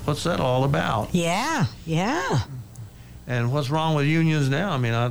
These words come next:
Speaker 1: unions now are a whole lot better than not having one. I guarantee you that. Nine seven two, six four seven, one eight nine three is the number. Thing I always loved about unions more than anything else was that I didn't have to talk to the boss.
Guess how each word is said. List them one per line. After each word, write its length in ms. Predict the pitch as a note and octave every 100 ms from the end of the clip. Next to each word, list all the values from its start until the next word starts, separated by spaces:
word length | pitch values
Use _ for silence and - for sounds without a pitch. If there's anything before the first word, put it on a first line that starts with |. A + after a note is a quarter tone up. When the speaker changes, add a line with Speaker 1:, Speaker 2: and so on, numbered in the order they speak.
| A#2+
Speaker 1:
unions 560 | B2+ B2 D3 F#3+ D3+ B2+
now 320 | D3 A3+ C#3 A#2+
are 240 | A2+ G2
a 100 | F#2+
whole 260 | F#2 E3 G3+
lot 240 | G3 G3 F3+
better 280 | G3 D3+
than 180 | C3+ C3+
not 200 | D3 D#3+
having 340 | D#3 E3+ C3 G#2+
one. 240 | G#2 G#2+ - - -
I 120 | G#2
guarantee 600 | G2+ A#2 C#3+ C#3+ C3+ C#3+ C3+
you 80 |
that. 280 | C#3 C#3+ A#2+ - - - -
Nine 220 | B2+ D3
seven 280 | E3 F3+ E3
two, 200 | F3 F3
six 220 | D#3 E3
four 240 | - D3+ C#3+
seven, 440 | - D3 C3+ C3+
one 140 | C3 C3+
eight 160 | B2+
nine 280 | B2 B2+ B2
three 300 | B2+ C3 C3
is 200 | A#2+ A#2+
the 100 | A#2+
number. 280 | C3+ B2+ G#2 - - - -
Thing 240 | D#3 F3
I 160 | G#3 A#3+
always 240 | A#3 F#3+ D#3
loved 300 | F3 E3 D3+
about 280 | D#3 D3
unions 600 | C#3+ D3 C#3 B2+ B2 A2+ A#2+
more 280 | C3 B2+
than 200 | A2+ G#2
anything 460 | G#2 C#3 D#3 E3 E3
else 420 | D3 E2+ D#2+ - - - - - - -
was 260 | A#2 A2
that 380 | A2+ G#2+ G2+ G2+ - - -
I 100 | A2+
didn't 160 | B2+ A#2+
have 180 | A#2+ A#2
to 60 |
talk 280 | - A#2+ A#2
to 100 | B2+
the 80 | A#2+
boss. 460 | C3 A2 F2+ -